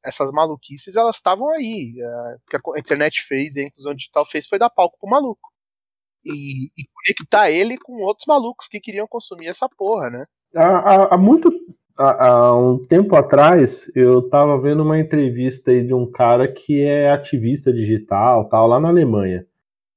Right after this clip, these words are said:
Speaker 2: Já faz um tempo já que eu escutei isso daí, né? E aí, porque, né, e aí entra na questão, tipo, de censura da internet e tal, essas coisas, né?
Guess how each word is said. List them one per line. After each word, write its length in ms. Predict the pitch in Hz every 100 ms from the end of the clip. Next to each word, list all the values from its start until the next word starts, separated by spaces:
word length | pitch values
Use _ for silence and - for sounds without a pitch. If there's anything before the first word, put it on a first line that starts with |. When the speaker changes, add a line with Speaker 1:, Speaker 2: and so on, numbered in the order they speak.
| _ 156
Speaker 2:
Já 100 | 170
faz 180 | 320
um 120 | 392 247
tempo 380 | 147 147 131 113
já 160 | 113
que 80 | 110
eu 40 | 107
escutei 400 | - 110 104 101
isso 200 | - 98
daí, 200 | 90 87
né? 200 | 85 85 _ _ _ _ _ 117
E 80 | 120
aí, 280 | 123 147 175
porque, 400 | - 196 - 190 185 190 175 160 113
né, 260 | 147 160 160
e 60 |
aí 120 | 160
entra 260 | 170 185 190
na 100 | 190
questão, 480 | 190 180 - 175 180
tipo, 300 | 175 160 175
de 80 | -
censura 560 | 180 165 - 156 160
da 120 | 147 139
internet 680 | 139 139 113 127 143 117
e 60 | -
tal, 180 | 120 127
essas 240 | 127 139
coisas, 400 | - 113 107 101 101
né? 180 | 104